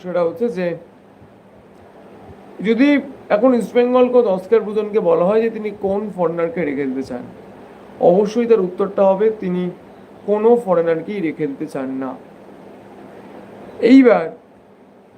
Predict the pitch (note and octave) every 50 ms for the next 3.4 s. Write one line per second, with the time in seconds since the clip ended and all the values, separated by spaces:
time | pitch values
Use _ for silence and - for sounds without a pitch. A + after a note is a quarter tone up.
0 | - - _ - - - - - - - - D#3 F3 F#3 G3+ A3 G#3+ A#3+ B3 A#3+
1 | A#3+ A#3+ A#3+ A#3+ A#3+ B3 B3 A#3+ A#3+ A#3 A#3+ - G3+ F#3 F#3+ F#3 F3+ - B3 B3
2 | A#3+ G3 F3+ E3+ D3 C#3 C3+ C3 B2+ B2+ - - - - - - - - - -
3 | - - - - - D#3 G3+ G#3+